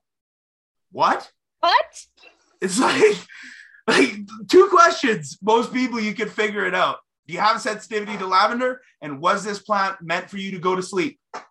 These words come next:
Speaker 1: If both of those are yes, you probably have a sensitivity to linalool, and you're probably giving yourself minor reactions
Speaker 2: Heartburn.
Speaker 1: to the terpene.
Speaker 2: Yeah. You
Speaker 1: Like,
Speaker 2: need to
Speaker 1: it's the same with the people who have issues with citrus fruit.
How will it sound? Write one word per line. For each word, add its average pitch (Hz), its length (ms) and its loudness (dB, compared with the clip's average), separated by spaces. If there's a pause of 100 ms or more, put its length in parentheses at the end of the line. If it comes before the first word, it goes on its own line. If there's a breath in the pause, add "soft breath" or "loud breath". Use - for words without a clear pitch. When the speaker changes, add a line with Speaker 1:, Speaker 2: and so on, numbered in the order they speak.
(380)
Speaker 1:
If 120 140 -16 (100)
both 196 220 2
of 190 60 -8
those 214 200 0
are 202 60 -4
yes, 190 580 -2
you 143 100 -10
probably 190 440 2
have 190 120 0
a 185 40 -8
sensitivity 185 560 -8
to 180 80 -4
linalool, 202 640 0 (240 soft breath)
and 143 100 -6
you're 127 80 -6
probably 175 400 0
giving 180 240 -4
yourself 165 400 -2
minor 165 680 -4 (280)
reactions 165 560 -6
Speaker 2:
Heartburn. 427 300 0
Speaker 1:
to 156 100 -10
the 147 100 -10
terpene. 123 520 -4 (420)
Speaker 2:
Yeah. 320 80 -4 (640)
You 311 100 -4
Speaker 1:
Like, 302 160 0
Speaker 2:
need 285 240 -12
to 277 240 -18 (840)
Speaker 1:
it's 160 220 -8
the 175 120 -10
same 214 280 0
with 208 140 0
the 214 80 -6
people 208 260 -6
who 208 60 -2
have 190 280 -2 (200)
issues 185 400 -6
with 185 100 -8
citrus 196 480 -8
fruit. - 380 -12